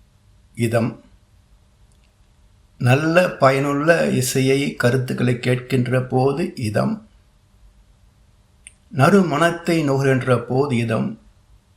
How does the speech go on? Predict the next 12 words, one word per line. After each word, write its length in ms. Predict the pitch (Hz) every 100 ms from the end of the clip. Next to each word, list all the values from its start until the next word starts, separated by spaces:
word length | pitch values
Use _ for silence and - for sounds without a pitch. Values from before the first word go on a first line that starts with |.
| _ _ -
அறுசுவையை 640 | 131 135 - 147 175 175 175 -
அருந்துகின்ற 640 | 131 139 135 131 123 127
போது 360 | 123 127 127 160 -
இதம். 320 | 139 113 - - - _ _ _ _ _ _ _ _ _ _ _ _ _ - _ _ _ -
இவையற்றெல்லாம் 800 | 165 160 156 190 190 220 233 220 -
அறிகின்ற 600 | 123 165 190 185 170 165 175 165 156 - - - _ _ _ _ _ _ _ _ _ _ _ _ -
அடிப்படை 520 | 139 180 175 165 151 131
என்ன 260 | 123 123 135 - -
என்றால், 480 | 147 123 131 139 139 - _ _ _ _ _ _ _ _ _ _ _ _ _ _
உணர்தல் 580 | - 120 139 135 147 143 131 - -
என்கின்ற 440 | 120 110 110 123
திறம். 360 | 123 113 98